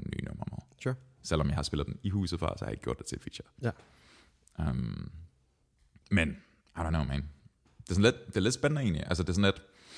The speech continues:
Speaker 1: fordi jeg ved, der er masser af open mic steder rundt omkring i København, jeg ikke har været på endnu.
Speaker 2: Mhm.
Speaker 1: Man burde næsten bare lave en liste, og så tage den fra en enden af, ikke?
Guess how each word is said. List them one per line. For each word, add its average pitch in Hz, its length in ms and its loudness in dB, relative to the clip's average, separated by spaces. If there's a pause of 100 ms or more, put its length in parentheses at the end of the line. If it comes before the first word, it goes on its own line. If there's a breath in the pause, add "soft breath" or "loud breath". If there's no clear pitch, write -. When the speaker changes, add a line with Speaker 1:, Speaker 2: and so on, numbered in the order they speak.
(340 loud breath)
Speaker 1:
fordi 87 240 0
jeg 85 140 8
ved, 110 160 8
der - 80 0
er 64 60 4
masser 80 280 4
af 67 120 2
open 78 260 2
mic 71 120 -2
steder 73 200 2
rundt 76 160 2
omkring 73 220 0
i 71 40 -2
København, 69 340 2
jeg - 100 -6
ikke - 120 2
har - 60 -4
været - 160 -4
på - 100 -6
endnu. - 140 -8 (180)
Speaker 2:
Mhm. 95 140 -2 (160)
Speaker 1:
Man 76 240 -2
burde 98 300 0
næsten - 240 -4
bare 50 140 0
lave 53 160 -2
en - 60 -8
liste, - 240 -4
og - 100 -8
så - 80 -6
tage - 140 -2
den - 100 -4
fra - 100 -2
en 50 80 -2
enden 58 140 0
af, 58 80 0
ikke? 107 140 0